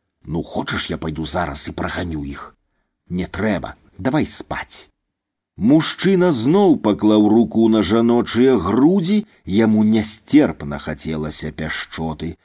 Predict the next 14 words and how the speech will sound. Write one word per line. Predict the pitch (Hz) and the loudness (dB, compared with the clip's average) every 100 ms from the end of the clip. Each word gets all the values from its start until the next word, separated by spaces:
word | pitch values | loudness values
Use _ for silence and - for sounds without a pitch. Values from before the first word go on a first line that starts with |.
| _ _ - | _ _ -14
Жанчына | 85 95 165 185 - 240 208 131 | -2 2 4 2 2 2 4 4
ўзяла | 107 90 110 113 113 | 4 4 4 4 4
мужчынскую | 117 110 - 120 120 107 - 117 120 135 | 2 0 -2 2 4 2 -2 4 6 8
руку | 143 143 - 185 220 165 | 8 6 2 0 2 4
і | 104 | 2
павольна | 107 113 120 143 226 214 185 170 | 2 2 4 4 4 4 2 0
перасунула | - 120 135 - - 220 196 170 160 | 2 2 2 -2 -2 0 2 4 4
яе | 143 139 131 123 | 6 6 6 4
з | 95 82 | 2 0
грудзей | 101 107 90 135 135 90 | 2 2 4 4 6 4
сабе | - 95 92 98 | -2 -2 2 2
на | 104 104 | 4 0
жывот, | 85 135 143 214 208 214 _ _ _ - | 2 2 4 2 0 -4 _ _ _ 0
потым | 240 226 156 | 2 4 2